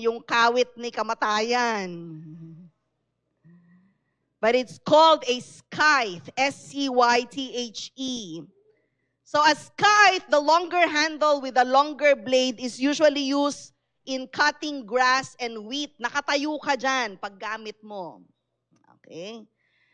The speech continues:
Now, some use itak or bolo. O, anong English ng itak o bolo?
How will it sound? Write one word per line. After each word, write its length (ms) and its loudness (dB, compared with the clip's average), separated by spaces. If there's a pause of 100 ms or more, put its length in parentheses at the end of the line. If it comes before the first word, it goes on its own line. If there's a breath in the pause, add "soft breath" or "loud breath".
(140)
Now, 240 4
some 400 4
use 960 2 (560)
itak 640 2
or 240 6
bolo. 640 6
O, 80 0
anong 240 -4
English 400 -12
ng 240 -8
itak 400 -2
o 80 0
bolo? 560 0